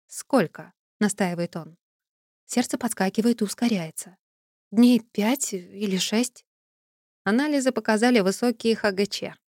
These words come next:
Это я настоял сделать, на всякий случай. Врач в заключении не исключает многоплодную беременность.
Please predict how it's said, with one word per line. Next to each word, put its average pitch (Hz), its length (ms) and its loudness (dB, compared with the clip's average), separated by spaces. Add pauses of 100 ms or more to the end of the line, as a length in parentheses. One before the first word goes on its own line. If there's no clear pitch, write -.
(280)
Это 196 220 0
я 277 220 2
настоял 175 480 0
сделать, 170 500 -6
на 254 120 2
всякий 196 320 -2
случай. - 500 -10 (600)
Врач 214 320 2
в 285 60 -2
заключении 233 800 2
не 262 180 4
исключает 233 580 -2
многоплодную 202 720 2
беременность. 208 720 0